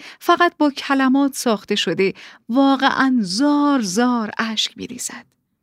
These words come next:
این چه کاری است که من می‌کنم؟ کتاب‌ها فقط برایمان قصه نمی‌گویند، بلکه آنها ما می‌شوند.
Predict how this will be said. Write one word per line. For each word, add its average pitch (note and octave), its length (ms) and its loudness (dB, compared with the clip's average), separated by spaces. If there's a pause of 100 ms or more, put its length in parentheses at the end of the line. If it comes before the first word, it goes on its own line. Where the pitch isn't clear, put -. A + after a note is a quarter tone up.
(520)
این B3+ 180 2
چه C4 240 -4
کاری C#4 340 -6
است - 200 -8
که A#3+ 120 -4
من G3+ 200 -6
می‌کنم؟ - 500 -16 (1500)
کتاب‌ها A3 640 0
فقط A#3 380 -4
برایمان A#3 600 0
قصه A3 280 -4
نمی‌گویند، A#3 760 -4 (960)
بلکه G3+ 420 -6
آنها G3 560 -6 (320)
ما G#3 280 -2
می‌شوند. - 800 -6